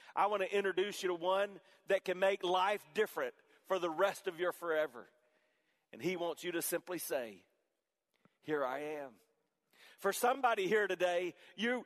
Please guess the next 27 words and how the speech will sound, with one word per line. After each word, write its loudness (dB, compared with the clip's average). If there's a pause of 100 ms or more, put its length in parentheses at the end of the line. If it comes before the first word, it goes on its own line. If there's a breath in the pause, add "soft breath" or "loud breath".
(160)
have 2
a 2
relationship 0
with -6
Christ, 0
but -6
you've -6
been 0
going 2
through -8
difficulty 0
in -2
your 0
life. 2 (240 loud breath)
You've -2
been 2
searching 0
for 2
answers, 0
and 0
you're 0
not 0
finding 0
the 2
hope 2 (200 loud breath)
you -2
desire. 0